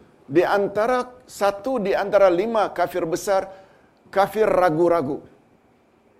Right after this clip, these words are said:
Umpamanya Ustaz tanya, "Pak Suhaimi, Pak Suhaimi percaya tak Quran kalamullah?"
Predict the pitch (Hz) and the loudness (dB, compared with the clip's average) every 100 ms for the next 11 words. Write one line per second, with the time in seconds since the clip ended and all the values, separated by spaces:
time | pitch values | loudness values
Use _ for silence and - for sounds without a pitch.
0 | _ _ _ _ _ _ _ _ _ _ | _ _ _ _ _ _ _ _ _ _
1 | _ _ _ _ _ 214 _ _ _ _ | _ _ _ _ _ -20 _ _ _ _
2 | _ _ _ 147 165 180 196 196 190 160 | _ _ _ -6 0 0 2 0 0 -2
3 | - 185 185 185 185 147 - _ _ _ | -2 -4 -2 -2 -4 -6 -10 _ _ _
4 | _ _ _ _ - 131 - 175 180 185 | _ _ _ _ -6 -4 -2 0 0 -2
5 | 190 147 98 _ _ _ _ _ _ _ | -4 -6 -10 _ _ _ _ _ _ _
6 | - 151 180 185 190 202 170 165 180 190 | -6 -6 -4 -6 -4 -4 -6 -4 -2 -2
7 | 190 170 110 - - _ _ _ - - | -2 -4 -4 -10 -20 _ _ _ -20 -20
8 | _ _ _ _ _ _ _ _ _ _ | _ _ _ _ _ _ _ _ _ _
9 | _ _ _ _ _ _ _ _ _ _ | _ _ _ _ _ _ _ _ _ _
10 | _ _ _ _ _ _ _ _ _ _ | _ _ _ _ _ _ _ _ _ _
11 | _ - 190 175 170 147 165 160 151 131 | _ -6 -2 -2 -2 -4 -4 -2 0 -2
12 | 127 123 101 | -4 -4 -6